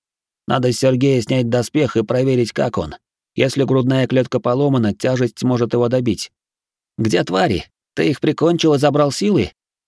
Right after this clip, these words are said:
насупившись, спросил Артем. «Что? Ты о чем вообще? Мы едва выжили, а ты опять о силах».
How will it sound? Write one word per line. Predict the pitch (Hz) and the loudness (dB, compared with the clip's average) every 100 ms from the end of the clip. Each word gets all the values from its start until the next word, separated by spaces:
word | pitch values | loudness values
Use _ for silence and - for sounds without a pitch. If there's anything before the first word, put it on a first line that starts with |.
| _ | _
насупившись, | 92 95 113 107 - 104 | -8 -4 -2 -2 -2 -4
спросил | - 98 110 101 | -4 -4 -2 -2
Артем. | 104 - 76 69 _ _ _ _ _ - | -2 -4 -4 -8 _ _ _ _ _ -16
«Что? | - 120 139 110 - _ _ - | -2 0 2 0 -6 _ _ -4
Ты | 131 | -2
о | 147 | 0
чем | - 175 | 2 2
вообще? | 110 110 - 113 76 - _ _ _ | 2 0 0 -2 -2 -10 _ _ _
Мы | 151 156 | -4 0
едва | 139 139 147 | 2 2 4
выжили, | 170 135 127 | 4 4 2
а | 117 113 | 2 2
ты | 143 | 2
опять | 135 143 135 | 0 0 0
о | 127 | -2
силах». | 107 127 123 104 | 0 0 0 -2